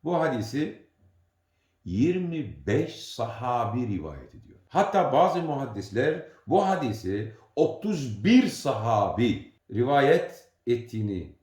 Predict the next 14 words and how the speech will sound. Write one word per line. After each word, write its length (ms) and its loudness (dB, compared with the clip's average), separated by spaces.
söylüyorlar. 500 -18
Efendimiz 440 -8
sallallahu 560 -14
teala 260 -14
aleyhi 160 -16
ve 40 -20
sellem 540 -10
şöyle 300 -12
buyurmuştur. 460 -20
"Taktulu 480 -6
Ammar 440 -6
el 160 -10
fi'el 360 -20
baghiye." 440 -8